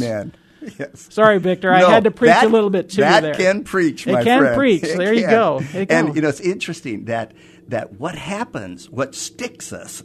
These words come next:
Speaker 1: in our story is pride. Pride holds us back from really entering,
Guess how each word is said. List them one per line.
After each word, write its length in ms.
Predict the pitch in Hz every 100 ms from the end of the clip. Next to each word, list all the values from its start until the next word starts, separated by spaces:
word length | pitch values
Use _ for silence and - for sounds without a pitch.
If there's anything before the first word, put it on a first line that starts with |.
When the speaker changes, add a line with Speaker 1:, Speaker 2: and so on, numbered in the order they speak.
| -
Speaker 1:
in 160 | 120 107
our 100 | 92
story 640 | - 160 139 98 92 110 - - -
is 320 | 135 135 123 - -
pride. 580 | 185 151 107 85 82 - _ - -
Pride 560 | - - 233 208 117 107 _ _
holds 460 | - - 233 277 -
us 140 | 233 -
back 420 | 190 240 123 -
from 220 | 135 135
really 320 | 233 240 - -
entering, 760 | 226 233 - 104 87 101